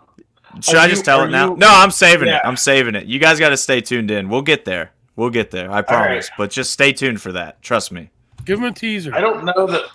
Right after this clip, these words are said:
Speaker 1: It is, it's nothing that happened inside the cage at all. It, it's a totally, like, outside situation that happened. And that one competitor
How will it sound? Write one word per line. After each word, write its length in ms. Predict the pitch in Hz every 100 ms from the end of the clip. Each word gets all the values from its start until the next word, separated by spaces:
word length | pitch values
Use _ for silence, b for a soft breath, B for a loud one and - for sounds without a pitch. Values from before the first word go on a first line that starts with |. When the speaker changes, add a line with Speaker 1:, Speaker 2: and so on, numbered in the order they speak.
| _ _ _ _ _ _ _ _ _ _ 131
Speaker 1:
It 160 | 165
is, 400 | 185 175 151 - -
it's 240 | 135 - 131
nothing 540 | 139 143 160 175 170
that 160 | 156 120
happened 640 | 127 131 131 120 113 107
inside 500 | 110 117 117 117 113
the 80 | 104
cage 380 | - 101 101 95
at 140 | 95
all. 420 | 95 98 98 98 _
It, 140 | 101 107
it's 260 | 110 110
a 60 | 110
totally, 580 | - 123 127 123 123 113
like, 260 | 110 110 -
outside 500 | 113 110 113 107 98
situation 720 | 104 98 98 98 98 - 92
that 140 | 92
happened. 500 | 90 90 - 80 - _ _ _ _ _
And 340 | 104 110 107 101
that 200 | 107 98
one 320 | 107 127 135
competitor 840 | 135 117 123 120 110 107 107